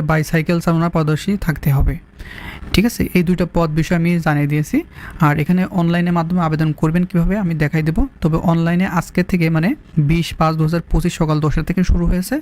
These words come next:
আর এটি শেষ তারিখ কিন্তু এখানে উল্লেখ করে দিয়েছে দুই ছয় দু হাজার পঁচিশ। খুবই কম টাইম দিয়েছে, আপনারা প্রথম দিকে আবেদনটি করে নেবেন। আমার ভিডিওটি দেখার সঙ্গে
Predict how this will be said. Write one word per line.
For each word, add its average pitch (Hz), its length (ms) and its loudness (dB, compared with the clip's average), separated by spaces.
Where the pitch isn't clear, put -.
আর 151 80 2
এটি 175 120 0
শেষ 185 160 0
তারিখ 165 180 0
কিন্তু 170 200 0
এখানে 165 260 4
উল্লেখ 165 260 2
করে 160 160 0
দিয়েছে 160 200 0
দুই 160 160 2
ছয় 180 260 2
দু 165 100 0
হাজার 175 240 -2
পঁচিশ। 151 300 0
খুবই 180 200 2
কম 180 140 2
টাইম 165 140 2
দিয়েছে, 190 240 0
আপনারা 170 240 0
প্রথম 233 280 0
দিকে 180 180 0
আবেদনটি 160 340 0
করে 180 180 2
নেবেন। 139 260 0
আমার 170 200 2
ভিডিওটি 160 240 0
দেখার 175 240 -2
সঙ্গে 170 160 2